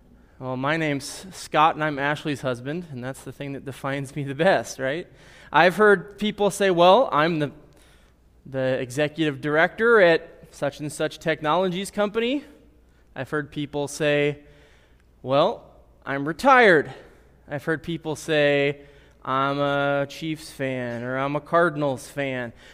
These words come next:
I've heard people say, "I'm such and such's dad or mom."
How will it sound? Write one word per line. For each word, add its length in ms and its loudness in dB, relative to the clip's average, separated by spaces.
I've 160 -2
heard 260 0
people 360 -6
say, 240 2
"I'm 240 0
such 340 0
and 100 -4
such's 400 -2
dad 380 4
or 80 0
mom." 680 -2